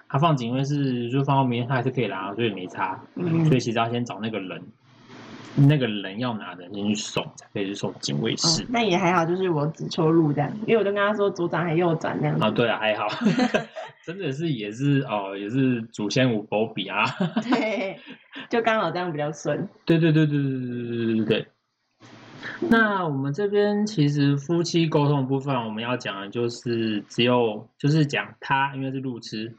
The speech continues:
Speaker 1: 然后我方向感比较好，然后我们就沟通，沟通这些过程。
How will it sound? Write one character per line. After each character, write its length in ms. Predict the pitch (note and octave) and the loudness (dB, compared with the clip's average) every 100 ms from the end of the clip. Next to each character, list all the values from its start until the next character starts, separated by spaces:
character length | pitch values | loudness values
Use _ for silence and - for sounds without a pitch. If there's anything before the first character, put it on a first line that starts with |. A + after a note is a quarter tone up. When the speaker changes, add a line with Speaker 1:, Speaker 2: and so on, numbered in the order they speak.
| _ | _
Speaker 1:
然 100 | A#2 | 2
后 100 | A#2 | 2
我 220 | A2 G#2+ | 2 -2
方 160 | - B2 | 0 2
向 120 | B2+ | 2
感 120 | A2 | 0
比 60 | G2 | -4
较 180 | A#2 A2 | -6 -6
好， 220 | G2+ F#2+ _ _ _ | -8 -10 _ _ _
然 100 | A#2 | 2
后 80 | A#2 | 2
我 40 | |
们 120 | A2+ A2+ | 2 2
就 140 | C3 | 2
沟 240 | B2+ B2+ | 4 2
通， 220 | B2 B2+ B2+ | 4 2 4
沟 180 | B2+ | 2
通 180 | A#2+ B2 | 2 2
这 100 | B2+ | 2
些 400 | B2 B2 A#2+ A#2+ A#2+ _ _ | 2 2 4 2 -2 _ _
过 260 | E3+ A2+ F#2+ | 4 4 -2
程。 300 | - - | -10 -16